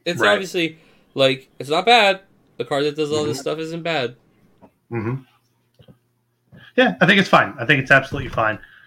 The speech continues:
Speaker 2: And, uh, speaking of a card that's not fine at all, um, I can't remember if we've gone over this one or not, but I know we've talked about it in chats, and I've just, I said my one piece on it.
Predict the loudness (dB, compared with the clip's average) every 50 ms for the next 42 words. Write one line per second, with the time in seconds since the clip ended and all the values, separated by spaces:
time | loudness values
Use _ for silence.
0 | _ _ 2 4 4 6 6 8 8 8 6 6 4 2 2 4 4 2 2 0
1 | 2 4 6 6 6 6 6 6 6 4 2 -6 -16 -12 _ -2 2 4 4 4
2 | 2 0 0 2 4 4 4 4 2 2 4 4 2 2 4 4 4 4 4 2
3 | 0 0 0 0 0 2 2 0 0 -2 -4 -4 -4 -6 -4 -2 -2 -2 0 0
4 | -2 -2 -4 -4 -4 -6 -6 -6 -6 -6 -4 -4 -4 -6 -6 -6 -4 -2 -2 0
5 | 0 -2 -2 -2 0 0 0 0 0 0 0 2 2 2 0 -2 -2 -4 -6 -8
6 | -4 0 2 2 2 2 0 -2 -4 -4 -4 -4 -6 -10 -4 -2 -2 -2 0 0
7 | -2 -2 -2 -4 -4 -4 -6 -8 -8 -6 -6 -6 -6 -6 -6 -4 -4 -6 -6